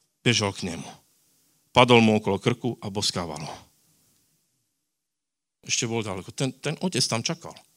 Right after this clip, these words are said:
Ja si to inak neviem predstaviť. Odkedy odišiel, ja som presvedčený, že ten otec si normálne urobil posed a tam čakal, kedy sa jeho syn vráti.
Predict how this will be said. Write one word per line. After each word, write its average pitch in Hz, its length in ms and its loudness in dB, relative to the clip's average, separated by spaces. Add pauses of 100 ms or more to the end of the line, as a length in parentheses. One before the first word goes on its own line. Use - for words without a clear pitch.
(140)
Ja 104 80 -6
si 104 160 -6
to 117 80 0
inak 113 200 0
neviem 101 240 -2
predstaviť. - 640 -8 (640)
Odkedy 143 400 2
odišiel, 120 600 4
ja - 280 -10
som 98 240 2
presvedčený, 120 520 0
že 101 120 -4
ten 98 200 -4
otec 127 280 0
si - 120 -2
normálne 113 400 0
urobil 101 280 -2
posed 139 560 0
a - 40 -12
tam 147 280 -2
čakal, 113 360 -4
kedy 101 200 -8
sa - 120 -6
jeho 92 240 -6
syn 98 240 -6
vráti. 80 360 -14